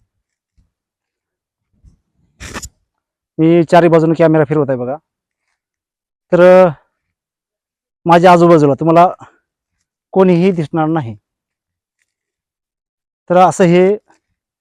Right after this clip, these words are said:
खूप मोठं निसर्गनिर्मित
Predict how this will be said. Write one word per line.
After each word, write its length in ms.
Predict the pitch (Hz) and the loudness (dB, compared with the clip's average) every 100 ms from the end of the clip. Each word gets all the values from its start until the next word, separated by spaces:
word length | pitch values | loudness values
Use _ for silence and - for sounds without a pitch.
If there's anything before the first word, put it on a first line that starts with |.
| _ _ _ _ _ _ | _ _ _ _ _ _
खूप 200 | - 196 | -4 -2
मोठं 440 | 190 185 175 175 190 139 _ _ _ _ _ _ _ _ _ _ _ _ _ _ _ - | 0 0 2 2 0 -8 _ _ _ _ _ _ _ _ _ _ _ _ _ _ _ -2
निसर्गनिर्मित 720 | 170 196 180 185 175 165 | -2 0 0 0 -2 -4